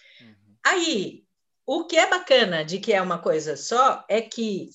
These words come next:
Speaker 2: por ser, quando eu mexo numa parte, eu mexo o todo.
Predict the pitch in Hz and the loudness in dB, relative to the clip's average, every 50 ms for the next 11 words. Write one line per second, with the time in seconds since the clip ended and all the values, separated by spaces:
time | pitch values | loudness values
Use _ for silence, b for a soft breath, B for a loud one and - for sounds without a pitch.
0 | _ _ _ - 262 294 285 - - - - 277 277 294 320 294 - - - 277 | _ _ _ -6 -4 -4 -4 -4 -6 -6 -4 -2 0 0 0 0 -2 0 0 0
1 | 311 330 311 339 320 269 240 226 233 262 302 359 349 - - - 196 170 170 175 | 0 0 0 -4 -4 -4 -2 -2 0 0 0 -2 -4 -8 -8 -8 -8 -6 -6 -6
2 | 175 175 156 151 - - 208 240 277 262 254 - - - 165 151 - - 202 226 | -6 -4 -6 -6 -4 -2 0 0 0 0 -2 -6 -10 -12 -12 -10 -8 -6 -4 -4
3 | 233 226 233 254 254 - 285 277 285 - 240 202 180 156 151 131 120 123 | -2 -2 -2 -2 -4 -6 -10 -14 -12 -8 -6 -4 -4 -6 -8 -12 -18 -20